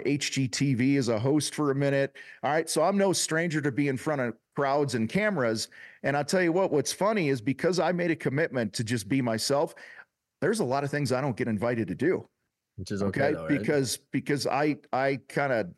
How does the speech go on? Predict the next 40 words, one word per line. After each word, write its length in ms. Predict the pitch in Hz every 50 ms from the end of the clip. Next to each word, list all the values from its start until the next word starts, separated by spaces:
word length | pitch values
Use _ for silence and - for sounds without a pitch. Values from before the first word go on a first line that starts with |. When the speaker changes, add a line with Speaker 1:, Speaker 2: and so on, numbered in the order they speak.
| _ _ _ _ 123
Speaker 1:
I 60 | 117
don't 180 | 127 131 120 123
really 240 | 135 123 123 123
have 160 | 123 127 117 101
a 40 | 95
filter. 560 | - - 139 135 143 - 170 175 175 165 - _ _ _ _ - - - - - - _ _
And, 500 | - 113 113 110 110 107 107 110 101 113
um, 360 | 123 117 110 104 104 104 - - -
and 100 | 107 95
I'm 140 | 101 120 127
just 240 | 110 131 127 - -
gonna 160 | 135 123 113
be 180 | 92 123 120 113
me. 320 | 104 104 117 143 165 165
And 100 | 139 107
I, 160 | 107 123 120 - - -
I 140 | 127 131
think 180 | 131 139 127 -
we 120 | 127 127
live 180 | 120 131 131 117
in 80 | 120 113
a 40 |
world 380 | 110 104 113 131 143 143 143 -
of 100 | - -
people 320 | - 143 143 143 139 127
that 140 | 113 117 104
are 80 | 101 107
just 260 | 104 123 113 - -
trying 220 | - 123 120 113
to 80 | 110 101
impress 460 | 90 90 87 - 143 143 147 143 -
each 180 | 151 123 - 143
other 200 | 135 135 147 143
instead 300 | 127 113 - - 113 110
of 80 | 107 -
tell 200 | - 120 117 117
each 160 | 107 - 123
other 200 | 117 104 101 92
the 80 | 80 -
truth. 480 | - - 147 160 196 208 - - -